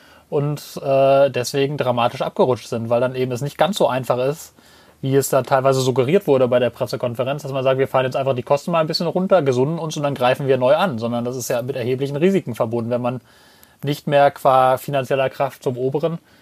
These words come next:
Drittel oder zur oberen Hälfte gehört, gehört man logischerweise zur unteren und dann ist die Distanz zu den Abstiegsrängen auf jeden Fall nicht überwältigend groß. Und Schalke ist ja schon ein paar Mal jetzt in, in jüngerer Vergangenheit durchaus in Berührung damit gekommen zumindest.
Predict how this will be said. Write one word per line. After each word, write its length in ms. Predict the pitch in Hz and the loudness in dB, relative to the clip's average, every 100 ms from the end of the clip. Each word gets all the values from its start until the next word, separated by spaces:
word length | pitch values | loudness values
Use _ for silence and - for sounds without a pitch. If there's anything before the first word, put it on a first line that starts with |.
| _ _ | _ _
Drittel 320 | 131 170 190 | -2 0 0
oder 180 | 160 143 | 2 2
zur 120 | 143 | 2
oberen 240 | 131 131 156 | -2 -2 0
Hälfte 280 | 156 165 156 | -2 -2 0
gehört, 280 | 156 175 | 2 2
gehört 180 | - 135 | 2 2
man 180 | 139 131 | 2 -2
logischerweise 540 | 135 135 139 135 131 | 0 0 2 2 2
zur 160 | 123 127 | 0 -4
unteren 380 | 123 131 135 175 | 0 2 2 0
und 100 | 135 | -2
dann 140 | 127 | -4
ist 120 | 135 | -4
die 60 | 151 | 0
Distanz 400 | 135 - - 143 | 0 2 -2 0
zu 80 | 151 | -4
den 80 | 135 | -6
Abstiegsrängen 680 | 113 - 131 131 123 151 | -8 -8 -6 0 0 0
auf 180 | 127 120 | -4 -2
jeden 180 | 131 131 | -2 0
Fall 220 | 135 139 | 0 0
nicht 380 | 131 117 - - | -2 -6 -6 -8
überwältigend 640 | 165 151 139 147 156 160 | -2 2 2 2 0 -2
groß. 420 | 175 175 104 - - | 2 4 4 -2 -8
Und 120 | 123 | -4
Schalke 240 | 120 127 | -2 -2
ist 120 | 135 | -2
ja 80 | 143 | -4
schon 120 | 147 | -6
ein 60 | 151 | -6
paar 180 | 165 175 | -2 0
Mal 180 | 147 123 | 0 -2
jetzt 180 | 113 | -4
in, 180 | 135 127 113 _ _ _ _ _ _ | -6 -12 -14 _ _ _ _ _ _
in 80 | 143 | -6
jüngerer 340 | 131 135 127 | -2 2 2
Vergangenheit 560 | 127 131 123 135 139 123 | 2 2 0 0 -4 -4
durchaus 380 | 131 143 143 - | -8 -6 -6 -8
in 160 | - 147 | -6 0
Berührung 440 | 143 185 208 143 | 4 6 4 4
damit 240 | 117 113 - | 0 -2 -8
gekommen 340 | 110 113 110 | -6 -6 -6
zumindest. 480 | 113 110 107 107 | -10 -10 -10 -14